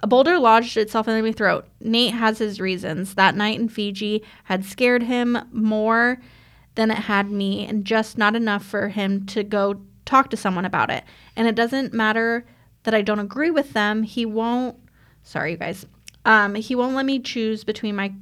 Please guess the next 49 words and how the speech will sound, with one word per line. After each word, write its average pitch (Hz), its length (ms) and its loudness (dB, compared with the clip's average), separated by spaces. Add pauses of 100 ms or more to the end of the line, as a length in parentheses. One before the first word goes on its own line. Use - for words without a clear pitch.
(120)
my 214 220 2
career 208 360 -4
or 196 220 -2
him. 202 260 -2
I 160 80 0
can't 226 440 -6
force 214 340 -4
him 185 320 -4 (240)
to 214 100 -6
choose 220 320 -2
between 196 400 -4
me 196 140 0
and 214 80 -2
his 214 120 -6
career 185 340 -10
either. 208 440 -2 (340)
I 214 120 -2
don't 220 260 0
know 240 480 0 (420)
how 220 260 4
to 214 160 -6
let 202 220 0
him 202 140 -2
go, 190 140 0
Serena. 190 580 -6
And 220 140 0
then 214 140 -2
this 220 160 -4
is, 233 120 -4
Serena 233 340 0
says 220 260 -2
this 214 220 -10
to 196 680 -6 (120)
Izzy. 196 400 -2 (300)
She - 140 -4
brushed 226 240 4
my 240 80 0
hair 220 160 0
back. 113 300 -2 (100)
"I 214 140 2
know, 254 420 0 (460)
I 220 100 4
ju-, 240 240 0 (320)
I 226 100 6
know, 196 320 0
I 226 80 0
just 240 240 -2
hate 254 220 -4
to 262 160 -4